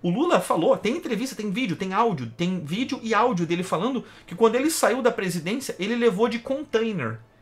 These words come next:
Ele encheu containers de presentes e levou embora. E nunca mais foi devolvido. Só que vocês sabem qual que é a diferença agora? Sabe por que que a galera tá falando que, tipo assim, o Bolsonaro é diferente do Lula? Sabe por quê? Porque o Lula ainda, o Lula é presidente do Brasil.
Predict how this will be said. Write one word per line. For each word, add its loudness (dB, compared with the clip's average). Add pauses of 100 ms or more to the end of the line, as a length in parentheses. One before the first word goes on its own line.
(260)
Ele 2
encheu 6
containers 2
de -10
presentes -2
e -6
levou -4
embora. 4 (320)
E 0
nunca 0
mais 0
foi -8
devolvido. -2 (240)
Só 6
que -6
vocês 0
sabem 2
qual 6
que 2
é 2
a 0
diferença -2
agora? 0
Sabe 0
por -4
que -4
que -2
a 0
galera 4
tá -2
falando -2 (340)
que, -2
tipo -2
assim, 0
o 4
Bolsonaro 2
é 6
diferente -4
do -4
Lula? 0
Sabe -2
por -6
quê? -2 (380)
Porque -4
o 0
Lula 0
ainda, -2
o 4
Lula 0
é -4
presidente -4
do -4
Brasil. 0